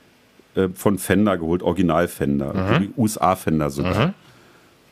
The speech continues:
Speaker 1: Und auch mit Ahornhals, also heller Hals, das fand
Speaker 2: Ja.
Speaker 1: ich gut. Seiten durch den Korpus hatte der sogar, das fand ich auch geil.
Speaker 2: Jo.
Speaker 1: Und ab dann gingen die Dinger ja so durch die Decke preismäßig, da bist du ja bescheuert geworden.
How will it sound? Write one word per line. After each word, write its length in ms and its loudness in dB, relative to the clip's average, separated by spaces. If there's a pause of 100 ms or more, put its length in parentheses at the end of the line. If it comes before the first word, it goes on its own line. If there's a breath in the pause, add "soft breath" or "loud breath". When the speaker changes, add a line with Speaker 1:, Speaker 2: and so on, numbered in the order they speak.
(200)
Speaker 1:
Und 220 0
auch 120 -2
mit 160 4
Ahornhals, 520 2
also 200 0
heller 220 2
Hals, 260 -2
das 100 -6
fand 180 4
Speaker 2:
Ja. 60 -2
Speaker 1:
ich 60 -4
gut. 160 0 (1120 soft breath)
Seiten 320 2
durch 140 -2
den 80 -4
Korpus 340 2
hatte 180 0
der 160 2
sogar, 220 0
das 120 -4
fand 160 2
ich 80 -4
auch 200 -2
geil. 440 2
Speaker 2:
Jo. 180 2 (760)
Speaker 1:
Und 180 4
ab 260 0 (420)
dann 400 0
gingen 200 2
die 80 -2
Dinger 220 4
ja 80 0
so 80 0
durch 140 -6
die 80 -8
Decke 200 2
preismäßig, 640 0
da 160 2 (220)
bist 180 -2
du 60 4
ja 160 2
bescheuert 460 0
geworden. 420 -2